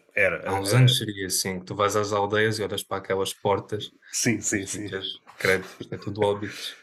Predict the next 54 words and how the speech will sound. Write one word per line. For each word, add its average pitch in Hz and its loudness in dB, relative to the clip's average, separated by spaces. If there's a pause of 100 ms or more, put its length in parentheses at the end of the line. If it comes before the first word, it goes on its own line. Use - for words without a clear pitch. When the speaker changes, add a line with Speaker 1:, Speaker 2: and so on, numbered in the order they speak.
(140)
Speaker 1:
<laughs> - -4
Há 151 6
uns 135 4
anos, 110 0
o 127 2
anão 135 2 (300)
passava 175 4
despercebido. 165 -2
A 156 0
média 151 2
começou 139 -2
a 143 2
subir 156 0
e 226 2
o 214 2
anão, 196 4
"Porra, 214 -12
o 196 -14
que 220 -2
é 202 2
que - -8
se - -10
passa 196 4
aqui?" 226 -4 (100)
<laughs> 147 -2
Speaker 2:
E 139 6
o 143 8
anão 160 2
é 165 2
um 165 2
mistério, 117 2
não 90 -4
é? 85 -10 (100)
O 127 4
anão 131 6
é 156 2
uma 156 2
figura 131 2
mitológica. 110 0 (300)
Eu 120 2
não 117 6
sei 139 4
porque 131 0
é 135 2
que 131 -8
os 113 -2
anões 120 2
continuam 113 -2
a 110 -2
existir 110 -2
e 120 2
os 110 2
gigantes 113 0
não. 101 -8